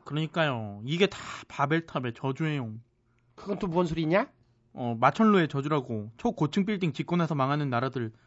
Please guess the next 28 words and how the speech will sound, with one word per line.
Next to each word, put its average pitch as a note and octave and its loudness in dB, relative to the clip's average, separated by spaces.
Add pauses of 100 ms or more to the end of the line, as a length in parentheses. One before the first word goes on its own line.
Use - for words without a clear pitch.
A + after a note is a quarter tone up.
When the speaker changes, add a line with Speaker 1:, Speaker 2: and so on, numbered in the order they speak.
(220)
Speaker 1:
많다잖아요. D3 2 (360)
미국도 D#3 0 (360)
엠파이어 E3+ 6
스테이트 G#3 -2
빌딩 D#3+ 0
짓고 - -6
나서 B2+ -2 (140)
경제 D#3+ 2
대공황 C#3+ 0
막 A#2 0
오고. A2+ -4 (420)
Speaker 2:
응? G#3+ 2 (240)
맞아. F#3 4 (220)
대체 A3+ 6
우리나라에서 D#4+ 6
그렇게 D4+ 0
높은 D4 4 (100)
건물이 B3+ 6
뭐가 B3+ 4
필요하다고 A#3 2 (480)
뭐 F#3 2
백십일 C#4+ 0
층씩이나 G#3 6
짓겠다고 E3+ -2
한 C3 -2
거야? B2+ -2
Speaker 1:
<laughs> - -14
그것도 A2+ -6